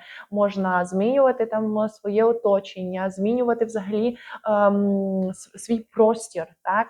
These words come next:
давати собі щось нове. Отут якраз таки зараз можна робити нововведення, можна починати якісь нові стосунки, підписувати нові контракти.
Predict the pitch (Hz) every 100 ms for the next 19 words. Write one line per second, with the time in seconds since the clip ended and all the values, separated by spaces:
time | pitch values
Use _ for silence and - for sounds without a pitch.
0 | - 196 196 214 233 226 226 196 202 -
1 | 208 208 - 196 202 190 190 170 - 180
2 | - 254 247 220 208 294 - 226 202 190
3 | 196 269 269 - 208 196 202 254 269 302
4 | - 196 180 220 247 277 262 - 202 190
5 | 185 175 175 185 262 320 330 - - -
6 | 214 240 285 240 226 220 214 208 196 180
7 | 185 - 196 202 208 - 190 - 190 175
8 | 175 262 - - - 226 - 269 208 190
9 | 185 190 220 233 - 240 240 175 170 -
10 | 262